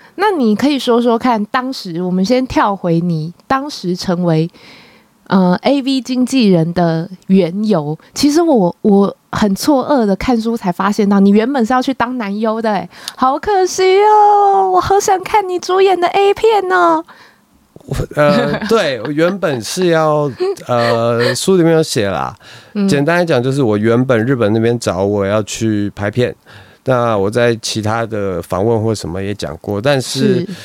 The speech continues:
Speaker 2: 那个时候因为日本准备要奥运，那个时候还没有疫情，那准备要奥运，所以对于相关产业的管制比较严。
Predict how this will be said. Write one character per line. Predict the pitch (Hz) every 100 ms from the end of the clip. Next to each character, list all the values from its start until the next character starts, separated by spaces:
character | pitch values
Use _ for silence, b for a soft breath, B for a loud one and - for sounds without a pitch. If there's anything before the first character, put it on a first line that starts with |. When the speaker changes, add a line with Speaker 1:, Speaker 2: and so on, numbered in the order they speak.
| B B -
Speaker 2:
那 | 147
个 | 127 113
时 | 113
候 | 107 123
因 | 123 123
为 | 123
日 | 120 123
本 | 95 101
准 | - 101 104
备 | 139
要 | 120 120
奥 | 117 113 104
运， | 120 85 104 _ _
那 | 131
个 | 113
时 | 117
候 | 101
还 | 104
没 | 107
有 |
疫 | 110 104
情， | - 69 64 _ _ _
那 | 110 107 101 101
准 | 95 92
备 | 120
要 | 113
奥 | 120 107
运， | 117 101
所 | 123
以 | 123
对 | - 135 110
于 | 107
相 | 101 - 117
关 | 117 117 117
产 | 95 92
业 | 110 110 101 -
的 | 95 92
管 | - 90
制 | - 113
比 | 92
较 | 110
严。 | 104 101 69 85